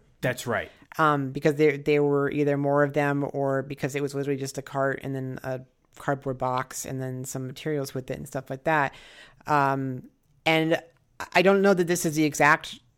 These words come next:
Speaker 2: case, but I think one of the things might be that, like, the pin,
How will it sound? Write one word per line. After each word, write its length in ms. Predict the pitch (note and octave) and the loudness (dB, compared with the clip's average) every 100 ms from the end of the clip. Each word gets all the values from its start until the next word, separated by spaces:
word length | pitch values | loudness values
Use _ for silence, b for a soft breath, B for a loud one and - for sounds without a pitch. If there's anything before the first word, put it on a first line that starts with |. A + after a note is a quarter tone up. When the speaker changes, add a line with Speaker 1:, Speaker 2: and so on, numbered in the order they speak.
| _ - | _ -8
Speaker 2:
case, 280 | - E3+ F3 | 0 0 2
but 120 | D3 | 0
I 40 | |
think 240 | D3+ E3 D#3 | 0 -2 -2
one 140 | D3+ | -4
of 180 | D3 C3+ | -4 -8
the 80 | - | -8
things 240 | - D3+ C#3+ | -4 -4 -2
might 240 | C#3+ C#3 | -2 -4
be 160 | C#3 C#3 | -6 -6
that, 180 | C3 C3+ | -6 -6
like, 340 | C3+ C3 - | -6 -6 -10
the 60 | C#3 | -16
pin, 840 | - - D3+ C#3+ C#3+ C#3+ C#3+ | -14 -6 -2 -2 -2 -2 -4